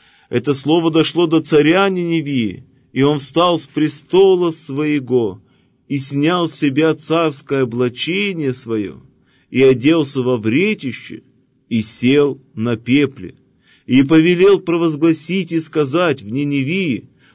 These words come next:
от имени царя и вельмож его, что не, чтобы ни люди, ни скот, ни волы, ни овцы, ничего не ели,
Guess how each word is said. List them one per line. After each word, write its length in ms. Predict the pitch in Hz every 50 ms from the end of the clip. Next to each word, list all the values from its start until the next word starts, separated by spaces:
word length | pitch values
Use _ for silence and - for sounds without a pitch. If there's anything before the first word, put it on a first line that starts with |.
| _
от 260 | - 123 135 135 135
имени 380 | 160 170 180 170 170 165 160 160
царя 460 | 156 160 - 151 143 147 170 180 170
и 80 | 160 143
вельмож 580 | 131 147 143 143 131 139 175 196 185 - -
его, 220 | - 135 123 123 120
что 200 | 107 - 135 143
не, 220 | 151 147 147 139
чтобы 340 | 135 135 - 151 147 139 156
ни 120 | 156 160
люди, 580 | 165 160 156 185 202 196 170 113 110 101 90 - _ _ _ _ _ -
ни 180 | 113 120 147 165
скот, 720 | 160 - - _ - 170 196 202 180 156 - - - _ _ _
ни 220 | - 110 117 135
волы, 640 | 156 151 175 175 170 165 185 202 196 165 131 101 - _ _ _ _ _
ни 180 | - 135 147 156
овцы, 640 | 156 160 180 196 190 175 160 - - - 127 104 - - _ _ _ _ _ -
ничего 520 | 120 131 143 135 139 151 156 156 175 180
не 200 | 175 175 175 165
ели, 540 | 143 123 156 190 208 202 185 135 104 -